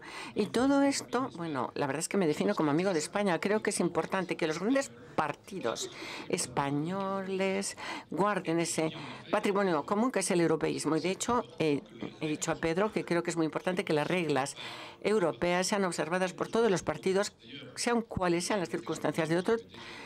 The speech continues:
tuve la ocasión de decirle cuando era el líder del psoe, que, en fin, yo no soy su portavoz, ¿eh?,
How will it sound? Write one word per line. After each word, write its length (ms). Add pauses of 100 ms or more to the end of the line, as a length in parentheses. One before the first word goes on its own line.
(160)
tuve 400 (120)
la 120
ocasión 720 (340)
de 480
decirle 520
cuando 240
era 420 (380)
el 120
líder 280
del 260
psoe, 380 (640)
que, 240
en 180
fin, 240 (640)
yo 140
no 120
soy 320
su 120
portavoz, 540
¿eh?, 140